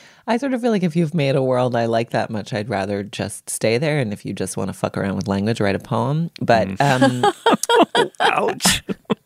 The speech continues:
Speaker 1: But that's my, that's my <laughs> Philistine self chiming in. Yeah, I mean, one thing that's just interesting to me, so, so the rules are forty minutes, has to be no longer than forty minutes, including credits. And, um,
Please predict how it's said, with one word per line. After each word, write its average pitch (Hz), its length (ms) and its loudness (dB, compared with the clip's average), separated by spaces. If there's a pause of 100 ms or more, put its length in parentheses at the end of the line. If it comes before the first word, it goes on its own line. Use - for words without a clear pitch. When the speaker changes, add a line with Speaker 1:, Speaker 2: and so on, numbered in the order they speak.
(420)
Speaker 1:
But 262 140 0
that's 220 240 2
my, 196 340 0 (200)
that's 190 240 -4
my 175 140 0
<laughs> - 240 -8
Philistine 131 600 -2
self 113 280 -2
chiming 113 300 -6
in. 110 180 -4 (920)
Yeah, 349 340 4
I - 60 -2
mean, 330 160 2
one 392 240 0
thing 381 160 -2
that's 254 100 0
just 190 220 -2
interesting 190 360 2
to 147 80 -2
me, 151 460 2
so, 214 320 0
so - 180 -2
the 190 120 2
rules 269 260 4
are 202 120 4
forty 175 280 -2
minutes, 120 400 -6
has 156 140 -6
to 151 80 -8
be 131 160 0
no 135 220 2
longer 123 240 0
than 120 120 -2
forty 113 300 0
minutes, 110 320 -2
including 113 340 -2
credits. - 500 -4 (120)
And, 117 340 2
um, 107 420 -2